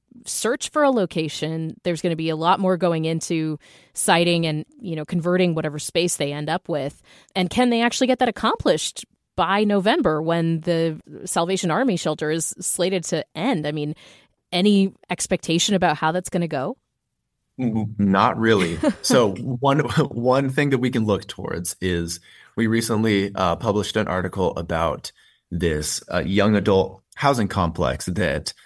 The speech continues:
Speaker 2: effectively the same, uh, collection of social service agencies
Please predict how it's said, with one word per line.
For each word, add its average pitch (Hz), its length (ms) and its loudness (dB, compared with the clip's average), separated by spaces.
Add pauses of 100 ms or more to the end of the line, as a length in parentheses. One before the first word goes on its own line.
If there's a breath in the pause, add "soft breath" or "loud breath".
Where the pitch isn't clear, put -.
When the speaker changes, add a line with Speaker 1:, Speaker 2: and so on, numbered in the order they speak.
(400 soft breath)
Speaker 2:
effectively 135 540 2
the 104 120 -2
same, 101 480 0
uh, 98 180 -2
collection 98 560 0
of 80 140 -4
social 87 320 -6
service 78 400 -4
agencies 87 760 -4